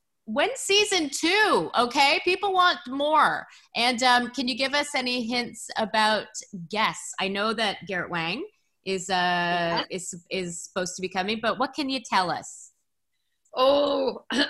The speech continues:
Speaker 2: I can't tell you anything at the moment because I haven't had a hundred percent final confirmation from people yet.
Speaker 1: Yeah.
Speaker 2: Um, and I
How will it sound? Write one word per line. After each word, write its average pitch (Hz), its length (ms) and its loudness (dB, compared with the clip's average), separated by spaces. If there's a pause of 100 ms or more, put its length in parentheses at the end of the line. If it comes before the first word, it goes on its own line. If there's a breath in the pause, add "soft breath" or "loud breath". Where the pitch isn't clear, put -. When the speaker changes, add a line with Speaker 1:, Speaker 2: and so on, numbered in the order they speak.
(100)
Speaker 2:
I 277 400 4
can't 330 240 -2
tell 311 200 -2
you 302 220 2
anything 277 600 -2
at 202 100 -4
the 233 60 -8
moment 185 380 -4
because 226 260 -10
I 226 100 2
haven't 247 300 -4
had 226 200 -2
a 220 40 0
hundred 226 320 -10
percent 220 340 -8
final 208 320 -2
confirmation 196 600 -6
from 185 120 -18
people 185 320 -8
yet. 185 460 0 (320)
Speaker 1:
Yeah. 160 240 -2 (420 loud breath)
Speaker 2:
Um, 226 440 0 (260)
and 233 280 2
I 247 120 2